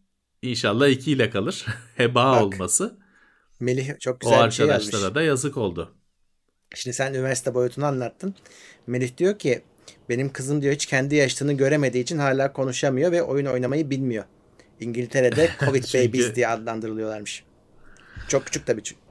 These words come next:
Speaker 2: Melih'in çocuk.
Speaker 1: Çok
Speaker 2: Kız.
Speaker 1: işte küçükler maalesef
Speaker 2: Hmm.
Speaker 1: <laughs> hiç oyun oynamıyor, anca şey, tabletten. <laughs> Yazık. Yazık işte bu.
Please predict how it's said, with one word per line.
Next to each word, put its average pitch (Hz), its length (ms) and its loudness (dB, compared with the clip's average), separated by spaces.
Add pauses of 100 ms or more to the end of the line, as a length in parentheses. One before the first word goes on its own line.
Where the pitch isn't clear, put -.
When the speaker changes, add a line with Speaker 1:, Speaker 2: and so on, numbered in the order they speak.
(140)
Speaker 2:
Melih'in 113 300 -8
çocuk. - 360 -14
Speaker 1:
Çok 135 260 2
Speaker 2:
Kız. - 220 -8 (140)
Speaker 1:
işte - 260 -2
küçükler 127 640 -2
maalesef 127 680 0
Speaker 2:
Hmm. 110 140 -6 (320)
Speaker 1:
<laughs> - 400 -10 (120)
hiç 131 140 -2
oyun 123 200 2
oynamıyor, 131 540 -2
anca 107 320 -2
şey, 107 300 -4 (720)
tabletten. 110 800 -2 (1600)
<laughs> - 340 -20
Yazık. 127 480 0 (600)
Yazık 135 440 -2
işte 110 400 0
bu. 110 360 0